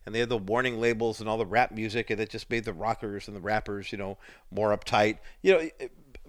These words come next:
a lot of times there's a, a faction of any population that needs some kind of,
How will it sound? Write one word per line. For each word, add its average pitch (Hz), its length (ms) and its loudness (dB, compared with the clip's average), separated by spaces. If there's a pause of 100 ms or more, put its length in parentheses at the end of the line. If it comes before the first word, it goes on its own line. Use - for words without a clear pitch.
(140)
a 135 80 -2
lot 151 220 6
of 175 60 -2
times 123 300 2
there's 127 200 0
a, 104 140 -2 (320)
a 107 40 -4
faction 151 540 2
of 120 340 2
any 143 220 0
population 104 760 2 (280)
that 107 160 2
needs 120 260 0
some 151 240 2
kind 131 260 2
of, 113 280 0